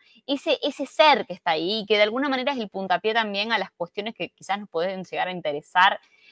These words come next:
eh, hablar al respecto de esta, de esta historieta, ¿no? A ese ser que está constantemente cruzando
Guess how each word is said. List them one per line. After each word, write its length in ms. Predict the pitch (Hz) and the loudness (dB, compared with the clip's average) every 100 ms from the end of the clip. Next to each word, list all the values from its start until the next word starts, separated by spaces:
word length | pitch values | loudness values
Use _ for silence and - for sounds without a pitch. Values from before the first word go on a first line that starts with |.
| _ | _
eh, 220 | - 170 - | 0 0 4
hablar 480 | 165 165 208 254 240 | 4 6 8 8 8
al 160 | 185 | 4
respecto 540 | 156 170 175 - 160 156 | 0 -4 -4 -2 -2 -2
de 100 | 151 | -4
esta, 440 | 143 143 139 135 | -6 -2 0 0
de 60 | 147 | -2
esta 140 | 165 | -6
historieta, 460 | 147 151 147 147 147 | -6 -4 -4 -6 -4
¿no? 240 | 170 226 _ - | -4 -6 _ -2
A 140 | - 196 | 4 4
ese 260 | 240 269 | 4 -2
ser 260 | 240 277 294 | 0 4 4
que 100 | 285 | 2
está 200 | 254 254 | -2 0
constantemente 1160 | 240 233 - 302 339 381 359 285 302 302 320 381 427 _ _ - | 0 -2 -2 2 2 0 -4 -2 0 -2 -4 -6 -8 _ _ -2
cruzando 800 | 240 240 - - 294 349 440 | 0 2 -2 4 4 4 0